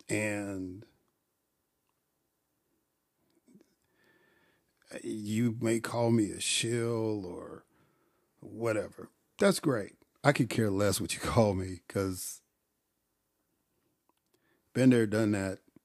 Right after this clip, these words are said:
heard it all before. I'm just laying out the reality. If you can live with the reality,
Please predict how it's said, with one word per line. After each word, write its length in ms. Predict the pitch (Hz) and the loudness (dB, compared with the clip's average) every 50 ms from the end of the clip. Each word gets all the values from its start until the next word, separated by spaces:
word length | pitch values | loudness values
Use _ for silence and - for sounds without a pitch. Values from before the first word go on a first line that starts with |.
| _ _ _ _ _ _ _ _ _ _ _ _ _ _ _ _ _ _ _ _ _ _ _ | _ _ _ _ _ _ _ _ _ _ _ _ _ _ _ _ _ _ _ _ _ _ _
heard 300 | - - - - 123 117 | -20 -6 0 4 6 6
it 100 | 113 110 | 6 6
all 180 | 101 95 92 87 | 4 2 0 0
before. 480 | 85 87 85 - - 85 - - - - _ _ _ _ _ _ _ _ _ _ _ _ _ _ _ _ _ _ _ _ _ _ _ _ _ _ _ _ _ _ _ _ _ _ _ _ _ _ _ _ _ _ _ _ _ _ _ _ _ _ _ _ _ _ _ _ _ _ _ _ _ _ _ _ _ _ _ _ - | -4 -6 -10 -10 -12 -16 -18 -20 -20 -20 _ _ _ _ _ _ _ _ _ _ _ _ _ _ _ _ _ _ _ _ _ _ _ _ _ _ _ _ _ _ _ _ _ _ _ _ _ _ _ _ _ _ _ _ _ _ _ _ _ _ _ _ _ _ _ _ _ _ _ _ _ _ _ _ _ _ _ _ 0
I'm 180 | - 135 156 156 | 4 6 6 8
just 400 | 135 131 107 - - - - - _ _ _ | 8 6 4 2 0 -4 -6 -10 _ _ _
laying 320 | - 117 113 113 110 104 107 | -2 0 2 4 4 4 2
out 160 | 98 95 - | 2 -2 -4
the 80 | - 87 | -8 -8
reality. 480 | 90 90 92 90 82 85 82 - - - | -8 -8 -8 -8 -10 -12 -12 -14 -16 -16
If 200 | - - - - | -18 -20 -16 -10
you 120 | 107 120 147 | -6 -2 2
can 280 | 139 139 123 113 107 | 4 4 4 4 4
live 240 | 113 143 170 190 185 | 4 4 4 4 4
with 140 | 175 190 175 | 2 2 2
the 100 | 185 185 | 2 2
reality, 640 | 180 185 185 185 185 190 - - - - - 180 | 2 2 2 0 0 -2 -2 -4 -4 -4 -4 -6